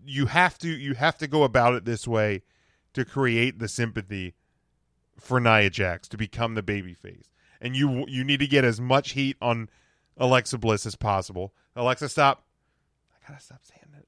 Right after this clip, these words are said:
I gotta stop. You gotta, you gotta get as much heat on Bliss as possible. And I think they're doing a perfect job at it. An absolute perfect job at it.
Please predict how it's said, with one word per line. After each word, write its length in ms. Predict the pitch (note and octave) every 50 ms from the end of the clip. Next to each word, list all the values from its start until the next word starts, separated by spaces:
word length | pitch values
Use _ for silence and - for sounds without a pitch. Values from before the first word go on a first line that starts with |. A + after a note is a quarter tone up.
| _ _
I 40 | _ _
gotta 140 | - C3+
stop. 240 | - _ - A2+ - _ - A2+ - _ _
You 100 | - A2+
gotta, 220 | A#2+ B2+ C3 C3 A#2+
you 120 | - B2+ B2
gotta 200 | B2 C3 C3 C3
get 100 | C3 C3
as 100 | B2+ A#2
much 220 | B2 C3 C3+ - -
heat 120 | A#2+ C3+ C3+
on 120 | B2 A#2
Bliss 380 | G2+ A2+ A2+ A#2+ A#2 G#2+ - - _ _ _ _ _ _ _ _ _ _ -
as 160 | A2+ A2 G2+
possible. 480 | - A2+ A2+ A#2 A#2 G#2 - G#2+ G#2 -
And 80 | - A2+
I 120 | G#2+ G#2 G2
think 180 | - B2+ B2+
they're 100 | - B2+
doing 260 | A#2 A2+ A#2 A#2 A#2 A2+
a 80 | A2+
perfect 540 | A2+ - - - D3 D3 D#3 - D#3 D3 C3
job 340 | - - C3 C3 C3+ B2 A2
at 160 | G2+ F2+ E2
it. 80 | D#2 _ _ _ _ _ _ _ _ _ _ _ _ _ _
An 100 | - G#2 _ _
absolute 540 | D3 E3 E3+ F3 - - F3 E3 D#3+ D#3 -
perfect 380 | - C3+ C3+ B2+ A#2 B2+ A2+
job 320 | G#2 A#2 A2 G#2 G2+ F2+ F2+
at 160 | F#2 F2 E2
it. 120 | D#2+ -